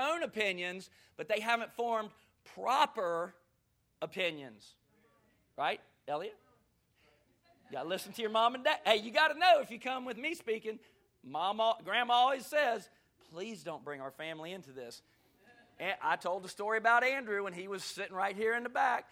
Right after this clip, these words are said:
about running out the door 'cause I was getting ready to whoop him, him laying on his back. Ah! Right? So they have not formed their proper opinion.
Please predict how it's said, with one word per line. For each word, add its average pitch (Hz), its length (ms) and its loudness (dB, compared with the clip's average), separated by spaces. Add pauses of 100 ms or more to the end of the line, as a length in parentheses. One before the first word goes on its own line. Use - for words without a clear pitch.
(140)
about 180 340 0
running 208 300 -4
out 226 160 2
the 220 60 -12
door 240 420 0
'cause 165 220 -10
I 180 120 2
was 185 120 0
getting 196 180 -8
ready 202 200 -2
to 202 80 -6
whoop 254 280 -2
him, 180 160 -10 (220)
him 185 260 -8
laying 202 300 2
on 233 140 2
his 220 120 -8
back. 247 380 0
Ah! 539 640 6 (1600)
Right? 208 300 -8 (440)
So 175 540 2 (600)
they 180 140 0
have 214 280 2
not 196 260 -4
formed 170 240 -10
their 151 80 -12
proper 147 340 -6
opinion. 143 500 -14